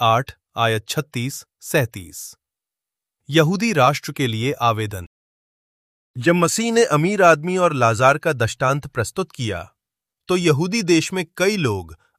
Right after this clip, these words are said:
अमीर आदमी की दयनीय स्थिति में थे, स्वार्थी संतुष्टि के लिए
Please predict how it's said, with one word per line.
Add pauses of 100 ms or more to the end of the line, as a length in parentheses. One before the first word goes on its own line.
अमीर
आदमी
की
दयनीय
स्थिति
में
थे, (420)
स्वार्थी
संतुष्टि
के
लिए